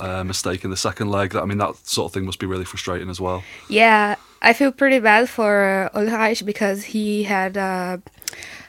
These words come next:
Speaker 2: a difficult mission this season to, uh, replace Manuel Neuer, and, uh, he had a very, very good season, and, uh, finished this season with that mistake was pretty bad. But
Speaker 1: Mm.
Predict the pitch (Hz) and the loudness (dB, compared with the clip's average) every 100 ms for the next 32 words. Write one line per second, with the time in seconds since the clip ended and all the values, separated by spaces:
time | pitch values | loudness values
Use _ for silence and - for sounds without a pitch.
0 | - 214 240 - 262 247 - 320 320 302 | -2 0 2 4 6 6 6 6 6 2
1 | - 285 302 285 - 240 233 220 214 208 | 0 4 4 4 2 2 4 4 4 4
2 | 208 202 185 - _ - 214 214 214 208 | 4 2 0 -2 _ 0 2 4 2 4
3 | 220 214 214 196 196 190 202 247 - - | 2 4 2 2 0 -2 0 2 0 -2
4 | - 208 202 202 196 196 196 196 - 214 | -4 -2 0 0 2 2 2 0 -2 -2
5 | 208 202 208 208 202 - _ _ - 208 | 0 0 0 0 -2 -8 _ _ -4 2
6 | 202 208 196 196 190 190 190 196 202 202 | 4 4 0 0 -2 -4 -10 -2 2 2
7 | 196 190 202 202 190 208 - 214 214 262 | 2 -2 0 0 0 -4 -4 -8 -4 -6
8 | - - - - _ _ 190 190 196 196 | -8 -16 -20 -20 _ _ -2 -2 0 2
9 | 196 196 190 190 190 185 - 208 202 - | 4 4 2 2 0 -4 -4 -2 -2 -2
10 | 202 196 - 196 190 190 190 190 - 190 | -4 -4 -4 -6 -4 -4 -2 -4 -6 -6
11 | 190 185 190 175 - 175 - 175 - 175 | -4 -2 -4 -6 -8 -10 -10 -14 -10 -10
12 | 170 170 165 - 180 90 92 | -8 -8 -8 -6 -4 -4 -6